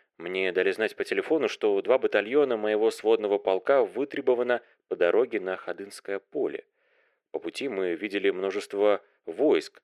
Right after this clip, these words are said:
гвардейской кавалерии и пехоты. Они становились шпалерами по Тверской.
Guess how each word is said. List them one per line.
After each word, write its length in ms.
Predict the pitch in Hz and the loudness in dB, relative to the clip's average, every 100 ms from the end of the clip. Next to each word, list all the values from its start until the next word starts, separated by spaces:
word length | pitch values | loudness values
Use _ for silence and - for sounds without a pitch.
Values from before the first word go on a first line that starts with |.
| _ _ | _ _
гвардейской 600 | 87 90 85 85 - 85 | 0 0 0 -4 -6 -6
кавалерии 720 | 87 82 80 123 120 92 78 | -4 -2 0 0 0 -2 -6
и 200 | - _ | -10 _
пехоты. 560 | _ 90 - 113 - 73 | _ -10 -2 0 -2 -10
Они 220 | 76 101 | -8 -8
становились 580 | - 92 85 90 87 - | -8 -8 -6 -6 -6 -8
шпалерами 640 | - - 78 85 104 95 | -8 -6 -4 0 0 -2
по 160 | - - | -6 -12
Тверской. 600 | - 107 - - - | -8 -10 -10 -12 -12